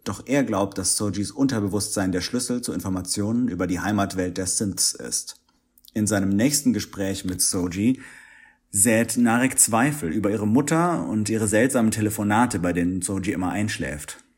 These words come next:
Als Soji das nächste Mal mit ihrer Mutter spricht, kämpft sie gegen den Schlaf an und merkt kurz vor der Bewusstlosigkeit, dass es sich wohl um eine künstliche Mom-Intelligenz handelt. Als sie wieder aufwacht,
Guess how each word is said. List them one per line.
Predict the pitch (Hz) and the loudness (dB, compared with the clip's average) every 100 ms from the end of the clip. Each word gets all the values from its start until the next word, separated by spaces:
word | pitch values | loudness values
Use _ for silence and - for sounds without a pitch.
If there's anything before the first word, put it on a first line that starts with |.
| _ _ - - _ | _ _ -20 -20 _
Als | 90 - | -2 0
Soji | 107 101 90 | 0 0 0
das | - | 2
nächste | 113 156 - | 2 2 2
Mal | 123 117 | 4 4
mit | 104 | 2
ihrer | 101 98 | 0 0
Mutter | 98 101 | -2 -4
spricht, | 95 113 107 - - | -4 -6 -6 -8 -4
kämpft | 123 135 | -2 0
sie | - | 0
gegen | 131 127 | 4 4
den | 117 | 4
Schlaf | 110 95 98 | 2 -2 -2
an | - 85 120 - - - - | -4 -2 -2 -4 -14 -14 -4
und | 110 104 | -2 0
merkt | 95 90 - | -2 -4 0
kurz | 147 151 | 2 2
vor | 151 | 2
der | 135 | 0
Bewusstlosigkeit, | 120 127 - 101 98 90 98 92 - - - - _ - | 0 -2 -2 -2 -2 -4 -2 -2 -4 -12 -20 -20 _ -4
dass | 104 117 | 0 0
es | - - | 0 0
sich | 131 95 | -2 -2
wohl | 107 110 | 0 0
um | 85 92 | 0 -2
eine | 90 92 | -2 -2
künstliche | - 151 151 117 101 104 | 0 0 0 -4 -2 0
Mom-Intelligenz | 98 110 110 92 92 95 85 87 80 - | 2 2 2 0 -2 -2 0 0 0 -2
handelt. | 80 80 - - _ _ _ _ | -4 -6 -8 -12 _ _ _ _
Als | 98 92 | -2 -2
sie | 95 | -2
wieder | 95 - | -4 -2
aufwacht, | 95 104 123 147 - - | -2 -2 -4 -4 -10 -16